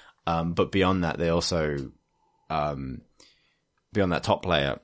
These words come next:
there's also a strategic layer with each, with each individual unit in terms of how much you choose to invest in that unit and how deep you decide to, not just in terms of resources,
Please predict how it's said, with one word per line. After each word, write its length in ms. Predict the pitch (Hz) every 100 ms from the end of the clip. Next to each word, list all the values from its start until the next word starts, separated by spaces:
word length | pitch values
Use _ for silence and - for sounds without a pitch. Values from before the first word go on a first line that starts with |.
| -
there's 280 | 95 85
also 220 | 90 85 82
a 60 |
strategic 400 | - 80 85 80
layer 180 | 80 76
with 140 | 76
each, 240 | 73 67 95 -
with 160 | 98 101
each 180 | 98 92
individual 420 | 90 87 82 76
unit 460 | 78 95 90 - -
in 100 | 82
terms 240 | 80 80
of 80 | 76
how 80 | 78
much 180 | 78 -
you 60 |
choose 180 | 82 85
to 100 | -
invest 280 | 76 87 -
in 60 | 85
that 140 | 82
unit 260 | 80 80 -
and 80 | -
how 380 | - 87 80 - - -
deep 380 | 101 104 - -
you 100 | 98
decide 300 | 85 87 80
to, 140 | 87 -
not 340 | 110 120 120
just 200 | 113 -
in 80 | 92
terms 200 | 95 82
of 120 | 78
resources, 640 | 85 85 85 - 73 67